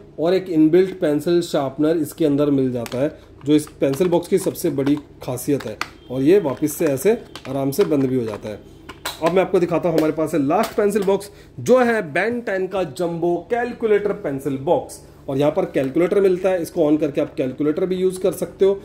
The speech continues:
यहाँ पर चार button आपको white color के दिख रहे होंगे, यहाँ पर है sharpener, यहाँ रख के, रख सकते हो इरेजर और यहाँ, और यहाँ पर भी आप extra eraser, sharpeners,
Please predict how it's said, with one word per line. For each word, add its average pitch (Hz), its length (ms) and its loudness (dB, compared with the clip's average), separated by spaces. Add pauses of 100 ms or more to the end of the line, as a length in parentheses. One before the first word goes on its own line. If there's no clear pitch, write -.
(220)
यहाँ 175 140 2
पर 254 140 2
चार 185 300 2
button 180 240 2
आपको 170 280 0
white 143 260 0
color 151 220 -2
के 156 120 0
दिख 143 160 -4
रहे 143 100 2
होंगे, 139 200 2 (280)
यहाँ 151 140 2
पर 180 140 2
है 180 60 2
sharpener, 170 560 -2 (220)
यहाँ 165 120 2
रख 175 120 0
के, - 140 0 (180)
रख 170 100 -2
सकते 180 220 -4
हो 156 60 4
इरेजर 147 300 2
और 160 220 0 (100)
यहाँ, 147 220 2
और 151 240 -4
यहाँ 135 260 0
पर 139 140 0
भी 156 140 0 (340)
आप 151 180 -8 (120)
extra 208 400 -2
eraser, 175 400 2
sharpeners, 156 640 -4